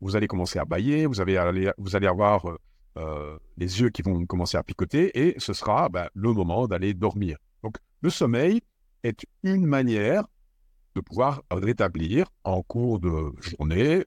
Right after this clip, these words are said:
et en cours de nuit surtout, hein, sur un cycle de vingt-quatre heures, de, de rétablir notre système nerveux autonome. Mais au-delà de ça, il y a encore deux choses dont je voudrais vous parler, qui sont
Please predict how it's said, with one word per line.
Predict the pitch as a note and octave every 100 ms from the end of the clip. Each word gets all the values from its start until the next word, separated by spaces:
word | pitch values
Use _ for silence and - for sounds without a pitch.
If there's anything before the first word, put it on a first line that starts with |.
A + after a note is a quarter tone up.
| -
et | D#2
en | C#2+
cours | - D#2+
de | E2
nuit | E2 G#2+ D3+
surtout, | E2+ D2 D#3 A#3
hein, | G2
sur | - D#2
un |
cycle | F2 - A2 E2+
de | E2
vingt-quatre | E2 D#2 -
heures, | C#3+ A3+ - _ _ _ _
de, | F#2+ F2+
de | F2+
rétablir | E2 F#2+ - F2+ D3
notre | D3 G2+
système | G2 G2+ - A#2
nerveux | G#2 G2
autonome. | F2+ - D#2 - _ - - _
Mais | G#2+ -
au-delà | B3 C#4 A3+ D3
de | A#2+
ça, | F#2 - E2 G3 _ _ _ _ _ _ _ _ _ -
il | A2+
y |
a | E3
encore | - C3+ G2+
deux | E3+ G3+
choses | - A2 D#3+
dont | G2+ F#2+
je | F#2+
voudrais | F2+ F#2+ G2 G2 A2 G2 _ _ _
vous | G2
parler, | G2+ F2+ G#2 E3+ G3+ _ _
qui | -
sont | G#2+ D#3+ C3+